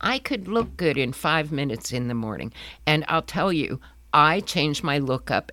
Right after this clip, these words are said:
every day, and it took me a lot of courage to get to that. And you can say, "Oh, well, yeah, it's a, because you have a wig shop." But yes, that was instrumental in me doing it. But you know what I learned to do is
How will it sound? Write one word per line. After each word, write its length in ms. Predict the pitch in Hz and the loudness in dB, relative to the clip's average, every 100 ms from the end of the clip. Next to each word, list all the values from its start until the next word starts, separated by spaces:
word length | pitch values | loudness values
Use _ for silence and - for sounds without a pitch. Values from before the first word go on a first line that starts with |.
| - | -6
every 320 | 123 120 135 | -4 -4 -4
day, 220 | 117 117 | -2 -2
and 160 | 160 175 | 0 0
it 140 | 156 | -2
took 260 | - 233 226 | -2 -2 0
me 140 | 233 | 2
a 80 | 202 | 2
lot 320 | 139 147 143 | 4 6 8
of 200 | 156 170 | 6 2
courage 440 | - 143 135 147 - | -2 2 2 2 -2
to 160 | 175 | -2
get 240 | 156 131 127 | 0 0 -2
to 120 | - | -2
that. 260 | 135 139 139 | 0 0 0
And 100 | 147 | -2
you 220 | 139 196 | -2 -4
can 220 | - 208 | -2 -4
say, 340 | 190 175 165 - | -2 2 2 4
"Oh, 240 | 113 151 151 | 4 4 4
well, 260 | 151 147 | 4 4
yeah, 280 | 147 135 127 | 2 2 0
it's 220 | 131 123 | -2 -2
a, 200 | 135 139 - - - | -2 -2 -4 -12 0
because 360 | 165 - 180 147 | 0 4 2 2
you 160 | 156 | 2
have 220 | 143 135 131 | 4 4 2
a 80 | |
wig 260 | 135 131 127 | 0 -2 -4
shop." 420 | - 120 117 - - - - | -2 2 2 -2 -12 -18 0
But 340 | - 156 151 - - - | 4 4 4 -6 -20 -8
yes, 460 | 160 180 180 - - | 0 4 4 4 0
that 280 | 156 147 | 4 4
was 360 | 143 160 165 - - | 4 4 4 0 -2
instrumental 1000 | 156 147 - 131 139 135 139 - 135 - | -2 -2 -2 -2 0 -2 -2 -2 -4 -4
in 240 | 143 139 | -4 -2
me 180 | 131 127 | -2 -4
doing 380 | 101 135 147 139 | -4 0 2 0
it. 180 | 127 - | -2 -4
But 220 | 139 139 - | -4 -4 0
you 120 | 151 | 0
know 220 | 143 139 | 0 0
what 260 | 139 139 - - | -2 -4 -6 -8
I 160 | 139 131 | -4 -4
learned 400 | 135 139 143 139 | -4 -2 -2 -4
to 120 | - | -8
do 360 | 151 143 139 139 - - - | -6 -2 -2 -4 -8 -16 -2
is 220 | 165 151 | 0 0